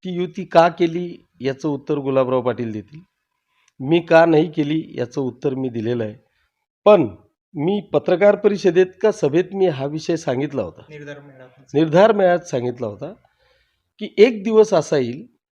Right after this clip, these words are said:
Speaker 1: की महाराष्ट्रातल्या सगळ्या शिवसेनेच्या उमेदवारांना किंवा आमदारांना हा विषय लक्षात येईल की किशोरप्पाच बरोबर होता, आपली चूक झाली,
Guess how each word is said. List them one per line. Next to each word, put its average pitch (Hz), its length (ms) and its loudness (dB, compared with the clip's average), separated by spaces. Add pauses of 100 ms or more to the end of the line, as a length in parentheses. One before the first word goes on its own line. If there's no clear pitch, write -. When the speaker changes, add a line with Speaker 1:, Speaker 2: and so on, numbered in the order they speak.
(380)
Speaker 1:
की 185 80 -8
महाराष्ट्रातल्या 156 840 0
सगळ्या 170 400 -4
शिवसेनेच्या 131 1080 -6
उमेदवारांना 123 720 -4
किंवा 156 280 -10
आमदारांना 123 600 -6
हा 117 220 -12
विषय 135 340 -12
लक्षात 127 420 -8
येईल 120 180 -12 (840)
की 202 100 -12 (140)
किशोरप्पाच 185 680 0
बरोबर 156 340 -2
होता, 139 300 -10 (360)
आपली 170 300 -8
चूक 139 280 -12
झाली, 113 380 -10